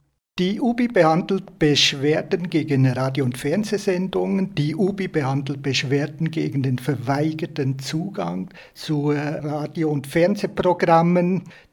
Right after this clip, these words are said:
Die ubi behandelt neuerdings auch Beschwerden gegen das übrige publizistische Angebot der S R G. Das ist vor allem der Online-Bereich.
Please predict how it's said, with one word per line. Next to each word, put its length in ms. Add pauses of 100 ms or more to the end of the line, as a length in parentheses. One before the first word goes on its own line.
Die 120
ubi 600
behandelt 1300
neuerdings 760
auch 200
Beschwerden 840
gegen 280
das 200
übrige 480
publizistische 1000
Angebot 640
der 160
S 300
R 80
G. 300
Das 260
ist 140
vor 200
allem 240
der 240
Online-Bereich. 1160